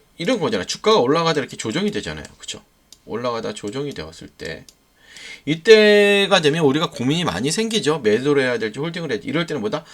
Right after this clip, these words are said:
장대 양봉의 절반을 기준으로 잡자고. 여기 잡고 여기를 잘 지지하면 홀딩, 이탈하면 매도하시면 돼요. 때론 이탈했다 돌파할 때 여기가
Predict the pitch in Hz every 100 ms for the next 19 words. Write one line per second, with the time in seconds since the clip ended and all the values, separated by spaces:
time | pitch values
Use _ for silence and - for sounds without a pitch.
0 | - - - - 123 - 175 98 110 120
1 | - 98 110 117 110 - 117 110 104 -
2 | - 85 76 101 101 - _ 131 98 104
3 | 98 92 - 107 110 107 135 139 147 175
4 | - - _ _ - 113 107 147 147 90
5 | 92 107 107 - - - _ - - -
6 | - 190 208 123 - 143 139 127 110 107
7 | 120 110 107 92 92 113